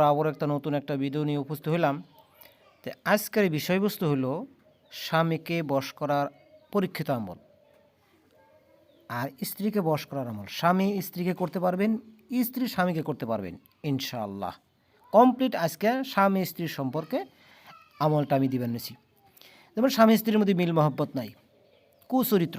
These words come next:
আছে স্বামীর মধ্যে নাই বা স্ত্রীর মধ্যে, খারাপ চরিত্র করে, ব্যবহার খারাপ করে, ভালো করে না, ভালো করে না, কেবল কি হয়ে যায়? খালি খারাপ এবং খারাপ। স্ত্রী যদি এইরকম করে স্বামী করবেন, স্বামী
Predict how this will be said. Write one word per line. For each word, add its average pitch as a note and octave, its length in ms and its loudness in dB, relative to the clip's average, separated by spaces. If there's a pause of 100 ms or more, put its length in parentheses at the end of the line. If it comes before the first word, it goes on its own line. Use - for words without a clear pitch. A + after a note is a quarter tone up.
আছে - 160 -14 (340)
স্বামীর D#3+ 280 0
মধ্যে E3 240 -4
নাই D#3+ 120 2
বা D3 40 0 (100)
স্ত্রীর B2 260 -6
মধ্যে, F#2 180 -12 (320)
খারাপ F3+ 280 4
চরিত্র C3+ 260 -6 (100)
করে, F#2+ 120 -14 (360)
ব্যবহার E3+ 300 4 (100)
খারাপ A2+ 180 -10 (100)
করে, F#2+ 140 -16 (520)
ভালো F3+ 340 6 (140)
করে C3+ 260 -2
না, - 60 -20 (400)
ভালো C#3+ 280 -6
করে A2+ 200 -8
না, - 60 -18 (520)
কেবল E3+ 280 0 (640)
কি F3+ 120 -6
হয়ে F3+ 160 -2
যায়? G#3+ 140 -4 (1120)
খালি G3 180 0 (100)
খারাপ F3+ 260 6 (100)
এবং D#3 120 2 (140)
খারাপ। A#2 240 -8 (880)
স্ত্রী A3 280 -2 (100)
যদি A3+ 200 0
এইরকম G#3+ 320 6
করে E3 120 0 (120)
স্বামী E3 200 2 (120)
করবেন, E3 220 -2 (800)
স্বামী G3 420 4